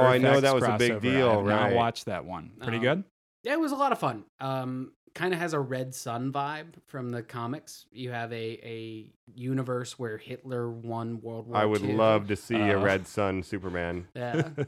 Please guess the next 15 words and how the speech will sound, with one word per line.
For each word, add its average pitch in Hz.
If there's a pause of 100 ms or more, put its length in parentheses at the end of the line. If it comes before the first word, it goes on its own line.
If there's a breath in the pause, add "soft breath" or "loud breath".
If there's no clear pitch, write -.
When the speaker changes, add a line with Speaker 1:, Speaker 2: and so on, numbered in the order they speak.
(100)
Speaker 3:
It's 170
Speaker 1:
Oh, 160
Speaker 3:
kinda 185
Speaker 1:
God. 190
Speaker 3:
like 151
that. 131
It's, 120
it's, 135
it's, -
um, 110
Earth 143
X 135
is 120
the 113 (140)
fifty, 135